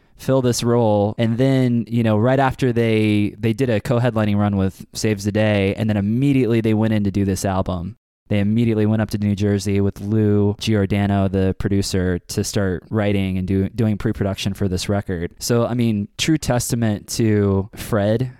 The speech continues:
and his ability to just fill that role right then and there. And then the same thing with Matt Rubano, the bass player. He had to come in for Sean Cooper after John and Sean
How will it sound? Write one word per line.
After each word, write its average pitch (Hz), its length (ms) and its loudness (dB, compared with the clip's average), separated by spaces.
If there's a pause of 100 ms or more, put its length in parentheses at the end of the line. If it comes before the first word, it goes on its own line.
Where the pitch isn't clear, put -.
(100)
and 110 120 -2
his 113 180 -2
ability 107 460 0
to 101 100 0
just - 240 -4
fill 135 200 2
that 117 180 -4
role 110 580 0
right 110 280 -2
then 110 140 0
and 107 140 -2
there. 107 480 0
And 135 120 0
then 135 100 0
the 127 80 0
same 139 200 0
thing 127 120 0
with 110 120 0
Matt 117 180 0
Rubano, 104 640 0
the 95 400 0
bass 101 200 -2
player. 92 220 0
He 98 100 0
had 98 80 0
to 95 80 -2
come 98 180 -2
in 95 100 -2
for 101 160 -4
Sean 95 320 -2
Cooper 104 320 -2
after 92 500 0
John 95 300 -2
and 92 140 -2
Sean 92 500 -2